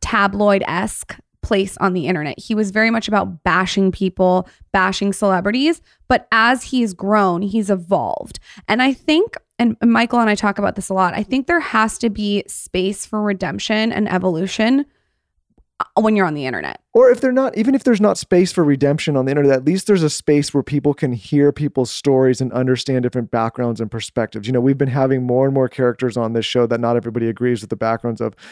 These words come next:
Speaker 2: And I think that's just great. I think it's gravy. I think it's amazing because th-, what, what is life if you don't sit back and learn and watch people improve and see if they, there's a path of redemption and coming out the other side? Like, to me,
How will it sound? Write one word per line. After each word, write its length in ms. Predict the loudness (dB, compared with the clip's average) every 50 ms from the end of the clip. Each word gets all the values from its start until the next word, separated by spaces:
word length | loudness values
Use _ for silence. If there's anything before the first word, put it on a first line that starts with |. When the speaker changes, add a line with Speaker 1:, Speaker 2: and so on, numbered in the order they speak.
| -12 -6
Speaker 2:
And 120 | -2 0 0
I 80 | 0
think 220 | 2 0 0 2 2
that's 180 | 0 0 0
just 320 | 0 0 0 0 0 -2 -4
great. 280 | -4 -4 -2 -2 -4
I 60 | -4
think 160 | -2 -2 -2 -4
it's 140 | -4 -6
gravy. 440 | -4 -4 -4 -4 -4 -6 -10 -10 -6
I 120 | -6 -6 -4
think 180 | -4 -4 -4
it's 100 | -4 -4
amazing 420 | -4 -4 -4 -4 -4 -4 -4 -2 -2
because 280 | 2 4 2 2 2 -2 -16 -20 -20 -20 -20 _ _ -8
th-, 80 | -8 -4
what, 300 | 0 2 4 4 4 2
what 260 | 2 2 2 2 4
is 260 | 4 4 4 4 2
life 220 | 2 4 4 4 2
if 120 | 0 -2
you 100 | 0 0
don't 200 | 2 2 2 0
sit 220 | -2 -2 -2 0 2
back 280 | 2 2 2 2 0 -2
and 260 | -4 -4 -2 -2 0
learn 400 | 2 4 4 4 4 4 4 2
and 160 | 2 0 0
watch 380 | 2 2 4 4 2 0 -2 -4
people 340 | -2 -2 0 2 2 0 0
improve 640 | 0 -2 -4 -2 0 2 4 6 6 4 4 2
and 100 | -2 -2
see 140 | 0 0 0
if 80 | 2 2
they, 140 | 2 2
there's 180 | 2 2 0 -2
a 40 | -4
path 360 | -4 -2 -2 -2 -2 0 0
of 80 | 0 0
redemption 500 | 0 0 0 0 -2 -2 -2 -4 -4 -4
and 100 | -4 -4
coming 300 | -4 -4 -2 0 0 0
out 160 | -2 -2 -2
the 80 | 0
other 220 | 0 2 2 0 0
side? 280 | 0 0 0 0 0
Like, 120 | -2 -4 -4
to 100 | -4 -4
me, 300 | -2 0 2 2 0